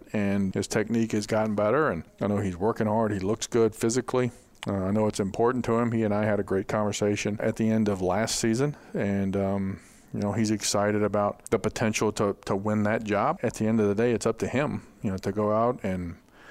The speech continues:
continue to improve on the things that he does well and fix the things that he needs to fix and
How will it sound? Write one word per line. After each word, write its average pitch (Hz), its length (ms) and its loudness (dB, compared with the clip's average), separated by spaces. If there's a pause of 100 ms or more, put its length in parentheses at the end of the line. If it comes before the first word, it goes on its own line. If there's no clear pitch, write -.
(240)
continue 117 520 0
to 117 180 -2
improve 107 380 0
on 107 160 0
the 101 80 -2
things 110 340 0
that 101 240 2 (220)
he 120 140 0
does 104 280 0
well 120 300 2
and 104 140 -2
fix - 220 -2
the 107 100 0
things 107 320 -2
that 101 120 0
he 98 80 -4
needs 104 240 -2
to 90 120 -8
fix 123 380 -2
and 92 100 -6